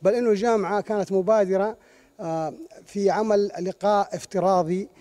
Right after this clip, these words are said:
في الحقيقة تحت يعني، آه، إشراف وإدارة،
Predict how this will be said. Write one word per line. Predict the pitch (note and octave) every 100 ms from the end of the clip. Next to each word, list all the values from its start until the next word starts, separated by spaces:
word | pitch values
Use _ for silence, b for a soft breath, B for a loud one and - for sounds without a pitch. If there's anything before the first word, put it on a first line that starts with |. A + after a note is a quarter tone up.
| b _
في | -
الحقيقة | D3+ D#3 F#3+ - F#3 F#3 D3+
تحت | D3+ F3 - -
يعني، | F3 D#3+ D#3 D#3 D3+
آه، | C#3+ C#3 D3 D3+ D#3+
إشراف | E3 - E3 E3 C#3+
وإدارة، | E3 D3+ E3+ D#3+